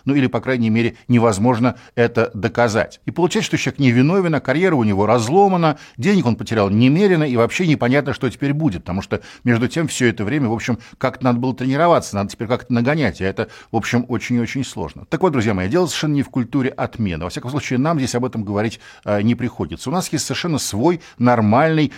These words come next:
ещё из Советского Союза принесённый тезис, который знает практически каждый ребёнок, потому что он сосредоточен в одном из главных фильмов Советского Союза, и, в общем, по крайней мере, моё поколение на нём ещё выросло. Ваше, возможно, нет, но, тем не менее, вы наверняка слышали эту фразу.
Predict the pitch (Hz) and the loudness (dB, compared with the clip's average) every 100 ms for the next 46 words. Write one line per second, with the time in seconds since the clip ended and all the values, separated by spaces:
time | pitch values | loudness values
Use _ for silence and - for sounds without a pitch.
0 | - 117 117 156 - - 131 143 - 113 | -6 -2 0 -2 -2 -2 0 -2 -2 -4
1 | - 113 110 170 156 139 123 110 - 139 | 0 0 2 2 2 -2 0 0 0 0
2 | 139 127 - 143 107 73 - 92 127 113 | 2 0 0 0 0 -4 -10 -6 -4 -2
3 | 95 135 175 175 - - 147 - 165 - | -2 0 -2 -4 -16 -4 -4 -2 -6 -4
4 | 139 - 143 107 117 113 151 165 120 113 | -6 0 0 2 0 2 2 0 0 -2
5 | 131 107 - - - 131 123 127 127 113 | -2 -4 -6 -14 -4 0 0 0 0 0
6 | 120 123 107 110 120 156 147 139 - 127 | 2 2 2 2 4 4 4 0 0 0
7 | 127 127 - - - 110 113 - 101 98 | 2 0 -8 -14 -2 0 0 -2 -4 -2
8 | 110 113 156 110 98 101 - 98 98 110 | -2 0 0 0 -2 -4 -4 -6 -2 0
9 | 107 101 101 131 - 139 139 143 131 - | 2 0 -2 -4 -6 -4 0 0 -2 -6
10 | - 117 113 120 82 104 - 117 95 87 | -4 2 2 2 0 -4 -2 -2 -2 -4
11 | - 78 104 143 117 113 117 127 135 175 | -8 -2 0 0 0 -2 0 -2 -4 -4
12 | 196 - - 127 147 147 139 139 123 123 | -6 -8 -14 -4 0 2 4 4 2 2
13 | 131 - 104 101 101 110 104 - 90 80 | -2 -4 -4 -4 -4 -6 -8 -4 -4 -4